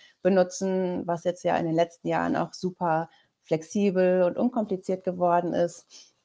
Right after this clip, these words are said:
Oder wenn ich eine große, ein großes Event plane oder so, dann muss ich mir jetzt nicht irgendwie verschiedene Tische oder Stühle und, äh, Geschirr oder sowas kaufen, sondern kann das im Product as a Service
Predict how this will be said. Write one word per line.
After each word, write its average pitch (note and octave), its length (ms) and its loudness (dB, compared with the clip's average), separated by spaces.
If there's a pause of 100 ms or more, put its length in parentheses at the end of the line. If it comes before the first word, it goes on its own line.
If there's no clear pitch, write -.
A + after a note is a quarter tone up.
Oder E3 500 8
wenn E3 200 4
ich E3+ 180 -2
eine E3 300 0
große, D#3+ 1000 0
ein D#3 120 -2
großes E3 400 -8
Event D#3+ 400 2
plane F3+ 340 2
oder F3 240 2
so, F3+ 140 0
dann E3 160 0
muss F3 140 -2
ich F3+ 160 -4
mir F3 120 0
jetzt F3 220 2
nicht F#3+ 260 -2
irgendwie F#3 480 0 (240)
verschiedene E3+ 760 2
Tische F3+ 540 2
oder E2+ 720 0
Stühle F#3 460 -2
und, D#3+ 380 -2 (480)
äh, D#3+ 240 2
Geschirr G3 320 4
oder G3 140 8
sowas F3+ 260 4
kaufen, F3+ 380 2
sondern E3 280 2
kann F3 160 -6
das F3 380 2
im E3 400 -2
Product F3+ 320 2
as E3 140 -10
a D#3 40 -12
Service G3 580 2